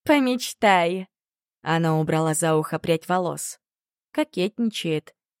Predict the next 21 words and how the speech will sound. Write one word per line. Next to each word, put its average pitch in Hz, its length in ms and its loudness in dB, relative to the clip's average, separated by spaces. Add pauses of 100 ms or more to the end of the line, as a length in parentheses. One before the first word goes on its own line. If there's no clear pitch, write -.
(120)
подумала 165 480 0
я 214 280 0
и 190 40 0
попыталась 190 600 -2
посмотреть 180 580 -4
на 190 100 -2
Потолога 185 720 -2 (100)
другими 214 540 -2
глазами. 151 680 -2 (880)
Искры 254 680 -2 (240)
не 254 180 0
проскочило. 180 840 -4 (520)
Он 262 220 0
был 262 160 -2
совершенно 269 760 -2
обыкновенным 233 760 0
и - 120 -8
не 202 160 0
похожим 185 720 -4
на... 196 340 -6 (960)
Джейсона. 156 720 -4